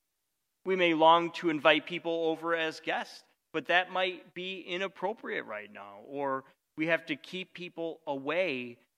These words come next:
to protect loved ones who are particularly at risk from covid nineteen. What does rest mean in the midst of a pandemic? What does rest mean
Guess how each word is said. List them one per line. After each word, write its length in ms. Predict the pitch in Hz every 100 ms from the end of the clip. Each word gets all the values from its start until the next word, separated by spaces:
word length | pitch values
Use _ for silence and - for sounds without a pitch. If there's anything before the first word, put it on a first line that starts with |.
| _ -
to 120 | 160
protect 500 | - 156 - 180 -
loved 380 | 127 127 175 185
ones 500 | 131 113 110 117 - _ _ _ _
who 120 | 170 160
are 240 | 151 143
particularly 1300 | - 160 147 - 208 - 175 147 139 131 127 127 127 _ _ 143
at 180 | 135 120
risk 440 | 160 175 - -
from 240 | - 120
covid 420 | 113 123 117 107 104
nineteen. 460 | 98 98 - 107 _ _ _ _ _ _ _ _ _ _ _ _ _ _ -
What 240 | 202 233
does 240 | 277 226
rest 500 | 143 131 135 143 -
mean 540 | 127 120 120 117 110 107 _ _ _ _ -
in 120 | 131
the 100 | 117
midst 420 | 117 120 - - -
of 160 | 123 113
a 60 | 110
pandemic? 560 | - 113 107 101 98 _ _ _ _ _ _ _ _ _ _ _ _ _
What 220 | - 196 -
does 240 | 208 156
rest 420 | 131 135 131 -
mean 400 | 127 120 120 117